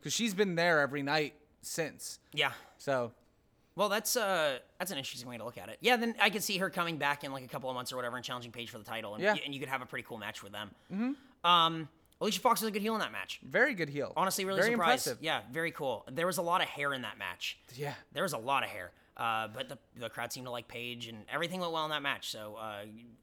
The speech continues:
Speaker 2: despite the commentary not giving a shit, I did. Um,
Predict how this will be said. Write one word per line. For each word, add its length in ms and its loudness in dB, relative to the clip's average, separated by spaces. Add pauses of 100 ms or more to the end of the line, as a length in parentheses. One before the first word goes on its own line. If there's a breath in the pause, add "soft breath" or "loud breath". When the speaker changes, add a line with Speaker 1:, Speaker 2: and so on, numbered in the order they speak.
Speaker 2:
despite 480 2
the 60 -6
commentary 460 0
not 160 0
giving 200 -2
a 40 -4
shit, 300 0
I 140 0
did. 220 -8 (540 soft breath)
Um, 440 2